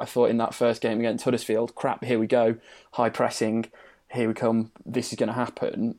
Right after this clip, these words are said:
And that was, like, the only time we saw that. Whereas I feel under Rowett, we've been,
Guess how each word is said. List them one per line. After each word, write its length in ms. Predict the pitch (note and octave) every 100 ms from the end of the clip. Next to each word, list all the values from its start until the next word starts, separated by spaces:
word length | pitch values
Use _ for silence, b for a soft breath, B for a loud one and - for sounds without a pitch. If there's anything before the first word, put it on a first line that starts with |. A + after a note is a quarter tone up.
| -
And 200 | A#2 A#2
that 160 | A2
was, 180 | A2+ A2
like, 240 | A#2+ A2 A2
the 140 | A2+
only 260 | A2+ A#2 A2+
time 260 | A#2 A#2
we 100 | A2
saw 320 | A2+ C3 A#2+
that. 260 | G#2 G#2 -
Whereas 300 | A#2+ A#2 A2+
I 60 | A#2
feel 300 | - C3 A2
under 220 | A2+ A2
Rowett, 380 | B2 A#2 A2 -
we've 180 | A2
been, 320 | - A2+ G#2